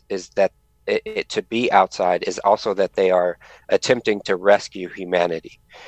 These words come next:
because so many of these powerful people are saying, you know, "Just go back to work, go back to school.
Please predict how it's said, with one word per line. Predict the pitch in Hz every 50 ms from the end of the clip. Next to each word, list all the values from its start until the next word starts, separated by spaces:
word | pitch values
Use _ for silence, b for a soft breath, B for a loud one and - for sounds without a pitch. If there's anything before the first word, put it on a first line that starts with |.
| B B B
because | 107 - - 113 104
so | - - 123 117 117
many | 117 117 117 117 113 104
of | 98 98 95
these | 101 98 -
powerful | - - - 101 101 98 - - - 95 - -
people | - 156 - _ - 101 98 -
are | 95 95 -
saying, | - 110 101 98 95 98 101
you | 107 107
know, | 104 101 101
"Just | - 135 135 - -
go | - 117 110
back | 113 110 104 -
to | - 98
work, | 98 104 107 107 - -
go | - 101 101
back | 104 101 98 - -
to | -
school. | - - - - 107 107 104 101 101 101 95